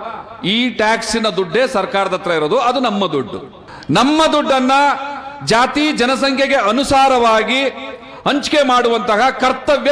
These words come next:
ಸರ್ಕಾರದ್ದು. ಇಪ್ಪತ್ಮೂರು ಪರ್ಸೆಂಟ್ ಇರುವಂತಹ ದಲಿತರಿಗೆ ನೀವು ಮೂವತ್ತೊಂಬತ್ತು ಸಾವಿರ ಕೋಟಿಯನ್ನ ಅನೌನ್ಸ್ ಮಾಡ್ಲೇಬೇಕು, ಮಾಡಿದ್ದೀರಿ. ಆದ್ರೆ ಹದಿನೇಳು ಪರ್ಸೆಂಟ್ ಇರುವಂತಹ ಮುಸಲ್ಮಾನರಿಗೆ ನಾನು ಮೂರು ಪರ್ಸೆಂಟ್, ಒಂದು ಪರ್ಸೆಂಟ್, ಮೂರು ಸಾವಿರ ಕೋಟಿ ಅದನ್ನೂ ಕೊಡಲ್ಲ ಅಂದ್ರೆ,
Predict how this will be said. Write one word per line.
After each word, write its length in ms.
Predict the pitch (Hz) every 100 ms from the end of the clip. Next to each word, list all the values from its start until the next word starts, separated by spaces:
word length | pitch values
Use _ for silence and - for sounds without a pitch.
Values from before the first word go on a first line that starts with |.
| 277
ಸರ್ಕಾರದ್ದು. 920 | 233 208 220 196 156 120 95 - - -
ಇಪ್ಪತ್ಮೂರು 520 | 285 - 320 294 302
ಪರ್ಸೆಂಟ್ 420 | - 269 302 294
ಇರುವಂತಹ 420 | 294 277 269 269 262
ದಲಿತರಿಗೆ 480 | 240 269 269 262
ನೀವು 160 | 254 247
ಮೂವತ್ತೊಂಬತ್ತು 560 | 220 247 254 240 240 -
ಸಾವಿರ 180 | 220
ಕೋಟಿಯನ್ನ 360 | 220 208 202 208
ಅನೌನ್ಸ್ 360 | 180 202 220 147
ಮಾಡ್ಲೇಬೇಕು, 760 | 160 220 277 302 311 277 320
ಮಾಡಿದ್ದೀರಿ. 840 | 285 226 214 170 156 110 175 143 -
ಆದ್ರೆ 220 | 226 277
ಹದಿನೇಳು 600 | 240 156 233 320 339 339
ಪರ್ಸೆಂಟ್ 360 | 311 269 294 285
ಇರುವಂತಹ 460 | 285 269 269 254 254
ಮುಸಲ್ಮಾನರಿಗೆ 840 | 233 233 226 208 170 151 175 233 226 - - -
ನಾನು 160 | 285 254
ಮೂರು 360 | 240 311 330
ಪರ್ಸೆಂಟ್, 400 | 277 277 285 262
ಒಂದು 300 | 247 208 294
ಪರ್ಸೆಂಟ್, 680 | 294 262 247 185 - 226 - - -
ಮೂರು 140 | 269 277
ಸಾವಿರ 180 | 262
ಕೋಟಿ 340 | 240 196 127 95 - - -
ಅದನ್ನೂ 380 | - 262 330 339
ಕೊಡಲ್ಲ 300 | - 254 208
ಅಂದ್ರೆ, 680 | 175 147 175 247 220 - -